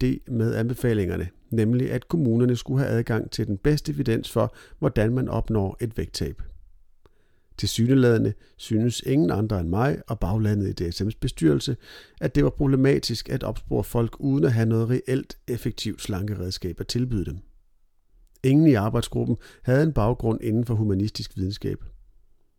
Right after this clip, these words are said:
Begreber som stigmatisering, skam, selvværd og grænser for privatlivets fred med videre blev enten ikke diskuteret eller hurtigt fejet af banen. Evidensgrundlaget for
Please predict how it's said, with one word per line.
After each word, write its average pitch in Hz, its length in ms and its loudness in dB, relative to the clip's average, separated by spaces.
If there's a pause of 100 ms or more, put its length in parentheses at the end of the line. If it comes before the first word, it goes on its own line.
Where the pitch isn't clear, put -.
(180)
Begreber 120 380 2
som 101 200 -2
stigmatisering, 107 880 0 (260)
skam, - 380 -4 (460)
selvværd 120 600 2 (280)
og - 180 0
grænser 123 320 0
for - 140 -6
privatlivets 107 600 0
fred 107 200 0
med 117 120 0
videre 113 400 0 (300)
blev - 180 -2
enten 127 340 -2
ikke 113 160 -4
diskuteret 135 680 0 (200)
eller 143 200 2
hurtigt 120 400 -4
fejet 107 300 0
af - 120 -6
banen. 82 380 -2 (1300)
Evidensgrundlaget 110 840 0
for - 240 -10